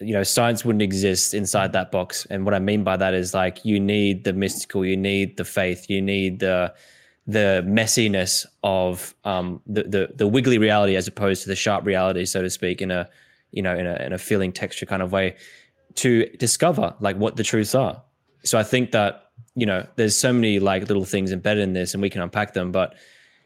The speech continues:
there's a difference between truth and integrity. And I think also on top of that as well, you need to be able to explore and let yourself let go. And this could be a stretch here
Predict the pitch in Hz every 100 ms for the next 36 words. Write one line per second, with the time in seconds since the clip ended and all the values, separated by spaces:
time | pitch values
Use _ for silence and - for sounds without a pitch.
0 | _ 117 107 113 120 104 107 95 - 104
1 | 98 95 92 110 98 98 87 98 _ -
2 | 101 98 101 92 107 98 98 95 98 95
3 | 92 90 92 98 90 87 - _ _ -
4 | 113 110 107 98 - - - 113 107 101
5 | 98 95 101 98 104 - 101 95 - -
6 | _ - 110 110 - - 101 98 98 101
7 | 107 98 92 - 156 - 101 90